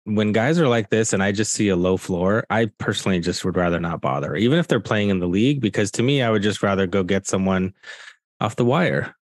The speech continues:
right? Rather than hold on to them as a, as a prospect. So I'd rather save those spots for someone who I think can have a more impactful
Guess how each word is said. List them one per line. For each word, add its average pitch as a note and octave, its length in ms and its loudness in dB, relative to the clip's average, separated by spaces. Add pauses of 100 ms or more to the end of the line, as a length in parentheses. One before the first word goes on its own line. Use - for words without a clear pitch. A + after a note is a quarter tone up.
right? A2 240 0
Rather G2+ 280 2
than F#2+ 100 2
hold F#2+ 220 2
on F#2+ 140 2
to F#2 60 2
them F#2+ 340 0 (580)
as F#2+ 280 0
a, F#2 320 0
as G2 120 -2
a F#2+ 60 -2
prospect. F#2 640 -2
So F#2+ 280 0
I'd F#2+ 120 2
rather G2+ 200 2
save G2 300 0
those G2 160 0
spots F#2 280 -4
for - 100 -8
someone F#2 260 -2
who F#2 80 -2
I F#2 100 0
think F#2+ 220 -4
can F2+ 140 -6
have F2+ 220 -2
a F#2 40 -2
more F2+ 240 0
impactful F#2 640 -2